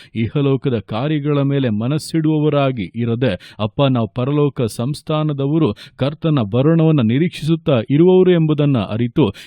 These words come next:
ಇಹಲೋಕದಲ್ಲಿ ಕರ್ತನಿನ ಚಿತ್ತ ಏನಿದೆಯೋ ಅದನ್ನ ಮಾಡುವುದಕ್ಕೆ ಸಮರ್ಪಿಸಿ ಅಪ್ಪ, ಕೃಪೆಯನ್ನು ಆಶ್ರಯಿಸಿಕೊಂಡು ಜೀವಿಸುವುದಕ್ಕೆ ಪ್ರತಿಯೊಬ್ಬೊಬ್ಬರಿಗೂ ಸಹಾಯ ಮಾಡು. ಅಪ್ಪ, ಇಹಲೋಕದ ಜೀವಿತದ ಪ್ರತಿಯೊಂದು ಕಾರ್ಯಗಳನ್ನ,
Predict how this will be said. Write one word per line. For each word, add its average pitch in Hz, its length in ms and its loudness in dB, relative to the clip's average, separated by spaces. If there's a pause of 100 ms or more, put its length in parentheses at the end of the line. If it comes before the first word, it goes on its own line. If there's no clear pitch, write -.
ಇಹಲೋಕದಲ್ಲಿ 135 760 0
ಕರ್ತನಿನ 139 500 -2
ಚಿತ್ತ 151 320 -4
ಏನಿದೆಯೋ 151 540 0
ಅದನ್ನ 147 200 0
ಮಾಡುವುದಕ್ಕೆ 147 840 0 (280)
ಸಮರ್ಪಿಸಿ 170 720 0
ಅಪ್ಪ, 156 200 -2 (220)
ಕೃಪೆಯನ್ನು 160 360 0
ಆಶ್ರಯಿಸಿಕೊಂಡು 180 640 0
ಜೀವಿಸುವುದಕ್ಕೆ 127 1040 -2
ಪ್ರತಿಯೊಬ್ಬೊಬ್ಬರಿಗೂ 143 920 0
ಸಹಾಯ 113 580 -2
ಮಾಡು. 123 340 2 (220)
ಅಪ್ಪ, 107 200 -4 (120)
ಇಹಲೋಕದ 131 600 0
ಜೀವಿತದ 131 540 0
ಪ್ರತಿಯೊಂದು 156 640 0
ಕಾರ್ಯಗಳನ್ನ, 143 800 0